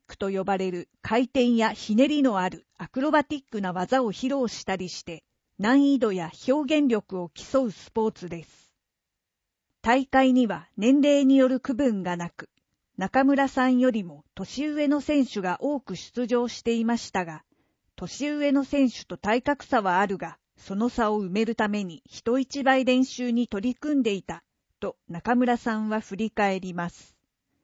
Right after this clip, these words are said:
小学五年生で前回の大会に出場し、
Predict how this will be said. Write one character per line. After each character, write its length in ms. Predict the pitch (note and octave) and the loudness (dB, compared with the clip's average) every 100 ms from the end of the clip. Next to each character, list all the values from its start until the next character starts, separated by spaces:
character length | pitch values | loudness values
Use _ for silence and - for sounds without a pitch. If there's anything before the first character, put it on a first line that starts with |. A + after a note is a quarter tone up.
| _ _ _ _ _ | _ _ _ _ _
小 320 | - C4 D4 | -6 -4 0
学 240 | D4 C#4 | -2 -2
五 160 | B3+ C#4 | 0 4
年 220 | C#4 C4+ | 6 4
生 320 | - G#3 F#3+ | 2 -4 -4
で 220 | F3 E3 _ - | -8 -14 _ -4
前 220 | D#4+ D#4 | -2 0
回 260 | B3+ G#3 F#3+ | 0 -2 -2
の 140 | F3+ | -6
大 240 | G3+ G3 | -4 -4
会 240 | - G#3 F#3+ | -2 -4 -4
に 160 | F#3+ | -4
出 300 | G3 - G#3+ | -6 -8 -8
場 220 | G3 G#3 G3 | -4 -4 -6
し、 300 | - F#3 | -10 -14